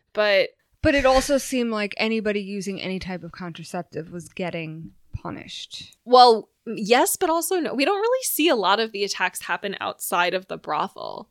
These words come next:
Speaker 2: No, but I think it was just that brothel is just a, a, a, a good primary target. Like, you know, <laughs> you know sinning is happening there.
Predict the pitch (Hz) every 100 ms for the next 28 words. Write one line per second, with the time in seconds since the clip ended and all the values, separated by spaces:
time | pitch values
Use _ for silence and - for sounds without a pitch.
0 | 349 240 208 175 226 208 214 226 208 220
1 | 214 220 202 - 180 - _ _ 220 208
2 | 196 208 - 190 180 175 185 180 _ 190
3 | 185 - 180 - 175 - 180 - - 170
4 | 175 - 175 185 180 - - 131 - -
5 | - 240 170 110 - 180 240 202 233 240
6 | - - - 285 349 349 - 359 302 233
7 | - 220 214 208 190 190 82 -